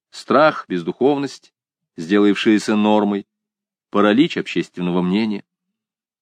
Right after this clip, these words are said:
Сам Набоков, однако, не раз повторял, что никогда не ставил перед собой социальных целей, не внушал моральных уроков. «Я просто люблю сочинять загадки и сопровождать их изящными решениями».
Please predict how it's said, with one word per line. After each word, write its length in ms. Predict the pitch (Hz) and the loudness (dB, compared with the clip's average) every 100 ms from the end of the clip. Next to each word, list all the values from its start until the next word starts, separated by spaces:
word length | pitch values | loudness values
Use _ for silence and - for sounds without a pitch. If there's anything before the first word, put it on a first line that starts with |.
| _ _ _ | _ _ _
Сам 380 | - 143 175 175 | -2 2 2 2
Набоков, 460 | 165 165 214 147 | 0 0 -2 -2
однако, 300 | 139 147 175 | -4 -2 -4
не 120 | 147 147 | -2 -2
раз 180 | 175 | -2
повторял, 400 | - - 139 180 | -4 -2 0 0
что 200 | - - | -2 -4
никогда 680 | 151 156 160 151 107 87 185 | -2 -2 -2 -4 -4 0 0
не 140 | 214 202 | 0 -4
ставил 440 | - 185 170 135 | -6 -6 -4 -4
перед 220 | 120 107 | -6 -8
собой 320 | - 107 113 - _ _ _ | -6 -2 0 -2 _ _ _
социальных 600 | - 127 127 135 156 151 | -2 0 2 2 0 -8
целей, 420 | - - 110 - _ _ _ | -8 -6 -8 -12 _ _ _
не 100 | 98 | 0
внушал 340 | 104 - 110 104 | 0 2 2 2
моральных 600 | 104 104 147 165 160 - | 4 4 4 0 -6 -6
уроков. 400 | - - - _ _ _ _ _ | -6 -6 -16 _ _ _ _ _
«Я 200 | 90 113 113 | 0 2 2
просто 460 | 131 190 - - | 2 2 2 0
люблю 440 | 110 107 98 196 208 | 0 0 0 -2 -2
сочинять 540 | 180 - 160 160 143 | -4 -4 -4 -4 -4
загадки 680 | 120 135 110 123 - - - _ _ _ _ | -2 -2 0 -2 -4 -20 -20 _ _ _ _
и 100 | 92 | -8
сопровождать 800 | 90 92 95 90 80 98 175 - | -6 -2 0 0 0 0 0 -2
их 140 | 151 - | -10 -6
изящными 680 | 82 73 104 123 - 107 101 | -8 -2 -4 -4 -10 -12 -10
решениями». 720 | 101 - 90 85 80 78 78 | -12 -4 -4 -2 -6 -10 -14